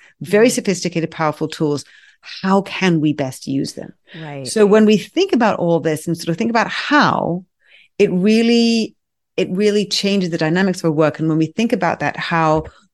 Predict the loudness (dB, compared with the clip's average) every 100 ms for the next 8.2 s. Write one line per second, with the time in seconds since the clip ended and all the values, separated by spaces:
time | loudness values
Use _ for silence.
0 | _ 2 4 6 4 4 4 6 4 2
1 | -2 0 0 0 -4 -2 0 -2 -4 -2
2 | 0 0 -2 -6 -4 0 2 2 4 2
3 | 0 -2 -2 0 -2 -2 0 2 2 4
4 | 4 4 2 0 -6 -8 -18 -20 -20 -16
5 | -8 -2 0 0 0 0 0 -2 -10 -8
6 | -6 -2 -4 -6 -2 2 4 4 0 -6
7 | -4 0 2 2 2 2 0 0 2 4
8 | 2 -2